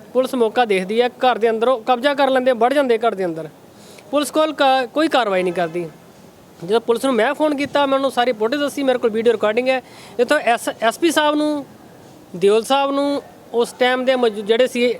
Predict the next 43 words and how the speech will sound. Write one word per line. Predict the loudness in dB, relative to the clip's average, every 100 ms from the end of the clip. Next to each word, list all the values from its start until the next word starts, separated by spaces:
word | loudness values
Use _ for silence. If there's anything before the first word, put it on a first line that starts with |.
| -6
ਡੀ | 0 0
ਐਸ | 0
ਪੀ, | 0 0 0 -6 -6
ਪੁਲਿਸ | -2 0
ਦੀ | 2
ਨਾ | 2 2 2
ਕਾਰਵਾਈ | 0 2 0
ਕਰਦੇ | 2 0 2 0
ਹਾਂ, | 0 -4 -10 -20 -20 -20 -10 0
ਇੱਕ | 0
ਸੌ | 2 2
ਬਾਰਾਂ | 4 2
ਨੰਬਰ | 2 0
'ਤੇ | 0 0
ਫੋਨ | 2 2
ਵੀ | 2
ਕੀਤਾ, | 0 2 2 4
ਡਾਇਲ | 4 4 0
ਹੋਇਆ | 2 2 2
ਨੰਬਰ, | 0 -2
ਸਾਰਾ | -2 -2 -2
ਕੁਛ | -2 -2
ਹੈਗਾ | 0 -2 -4 -12 -20 -20 -12 -2
ਰਿਕਾਰਡ | 2 4 2
'ਤੇ। | 2 0 -2 -10 -20 -20 -20 -20 -10 2
ਨਹੀਂ | 2 4
ਕਾਰਵਾਈ | 2 2 2
ਉਹਦੇ | 2 0
ਵਿੱਚ, | -2 -4
ਫਿਰ | 0 2
ਮੈਨੂੰ | 2 0 0
ਕੰਟੈਂਪਟ | -2 0 0 0
ਪਾਉਣੀ | 0 0 0
ਪਈ | 0 0
ਹਾਈ | 0
ਕੋਰਟ | 0 -2
ਵਿੱਚ। | 0 -4 -4 -20 -20 -20 -16 -2
ਹਾਈ | 0 0
ਕੋਰਟ | 0 0
'ਚ | 0
ਕੰਟੈਂਪਟ | 0 2 2 0
ਪਾਉਣੀ | 0 0 0
ਪਈ। | 2 0